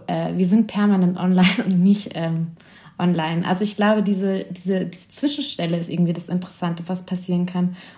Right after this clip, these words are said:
Und nicht nur sozusagen das komplette Auflösen im Cyberspace, sondern wie kriegt man sozusagen diese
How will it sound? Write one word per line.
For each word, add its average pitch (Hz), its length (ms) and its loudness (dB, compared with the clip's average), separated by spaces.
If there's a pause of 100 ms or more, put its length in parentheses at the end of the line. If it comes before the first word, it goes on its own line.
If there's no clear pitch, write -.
Und 202 120 6
nicht 233 240 6
nur 208 240 6
sozusagen 185 400 0
das 180 140 0
komplette 185 560 -4
Auflösen 185 680 0 (720)
im 233 200 6
Cyberspace, 240 1000 2
sondern 202 380 4
wie 208 140 0
kriegt - 320 -6
man 202 140 2
sozusagen 190 500 0
diese 190 400 0